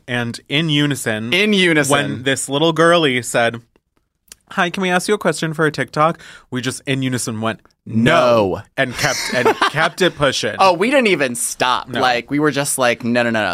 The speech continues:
Speaker 2: no, no, no.
Speaker 1: No, we had our
Speaker 2: Sorry."
Speaker 1: Sephora bags and we were
Speaker 2: <laughs>
Speaker 1: up, up,
Speaker 2: Chillin'.
Speaker 1: up, up and away.
Speaker 2: <laughs> And, uh, we have to say, we had a handful of things to talk about this week, but I think that just for today, we're maybe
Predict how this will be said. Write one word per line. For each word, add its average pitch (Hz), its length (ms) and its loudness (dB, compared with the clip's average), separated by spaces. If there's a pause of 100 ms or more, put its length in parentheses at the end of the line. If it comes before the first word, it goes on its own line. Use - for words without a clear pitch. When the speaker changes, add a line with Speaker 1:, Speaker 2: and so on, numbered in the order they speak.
Speaker 2:
no, - 100 -8
no, 50 140 -14
no. - 60 -10
Speaker 1:
No, 113 120 -4
we 127 160 0
had 165 200 2
our 170 160 4
Speaker 2:
Sorry." 135 180 -4
Speaker 1:
Sephora 147 280 4
bags 139 440 0
and 120 220 -6
we 127 120 -2
were 113 120 -2
Speaker 2:
<laughs> - 840 -4
Speaker 1:
up, - 100 -12 (140)
up, - 120 2
Speaker 2:
Chillin'. 180 360 4
Speaker 1:
up, 175 220 4
up 156 140 2
and 139 100 0
away. 120 440 2
Speaker 2:
<laughs> 190 60 0 (1500)
And, 175 320 2
uh, 170 320 6
we 170 120 0
have 226 240 0
to 170 100 -2
say, 123 540 2
we 135 160 -2
had 202 300 0
a 196 40 2
handful 156 320 0
of 139 80 -2
things 135 180 -4
to 131 60 -12
talk 131 160 -4
about 127 160 -2
this 127 180 -4
week, 127 240 -4 (440)
but 123 360 2 (160)
I 127 120 0
think 180 340 -4
that 139 300 -2
just 131 260 -2
for 135 160 -2
today, 117 400 2
we're 107 160 -2
maybe 113 400 -2